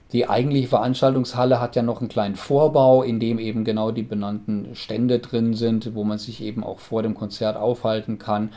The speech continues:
und nach dem Konzert auch noch teilweise zumindest, äh, eben sich aufhalten kann und was erwerben kann und das an-, den ausklingen lassen kann.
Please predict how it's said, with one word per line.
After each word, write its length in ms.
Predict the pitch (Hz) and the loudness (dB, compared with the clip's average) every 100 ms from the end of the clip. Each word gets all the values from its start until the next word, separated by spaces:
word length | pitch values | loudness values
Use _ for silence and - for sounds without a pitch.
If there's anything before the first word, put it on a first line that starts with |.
| - - - - - | -16 -20 -20 -20 -6
und 200 | 107 104 | -2 0
nach 200 | 107 110 | 0 -2
dem 160 | 113 | -4
Konzert 460 | - 107 - 107 107 | -4 -6 -2 0 0
auch 180 | 107 117 | -2 -2
noch 140 | 110 | -6
teilweise 680 | - 107 104 107 104 101 101 | -4 -4 -2 -2 -2 -4 -8
zumindest, 680 | - 107 107 107 104 - | -4 -2 -2 -2 -6 -10
äh, 360 | 110 107 110 107 | -8 -4 -4 -4
eben 260 | 113 107 104 | -6 -8 -8
sich 240 | - - | -10 -8
aufhalten 460 | 117 110 104 101 101 | -8 -6 -6 -6 -10
kann 380 | - 113 117 104 | -6 -2 -2 -4
und 120 | 107 | -6
was 140 | 104 | -10
erwerben 460 | 117 113 113 113 107 | -10 -8 -6 -6 -6
kann 400 | - 107 117 117 | -4 -4 -4 -6
und 80 | 101 | -10
das 100 | 107 | -12
an-, 180 | - | -16
den 200 | 107 107 | -14 -16
ausklingen 540 | - 110 - - 110 110 | -12 -14 -12 -6 -2 -2
lassen 280 | 107 - 104 | -4 -6 -6
kann. 300 | 110 110 | -2 -2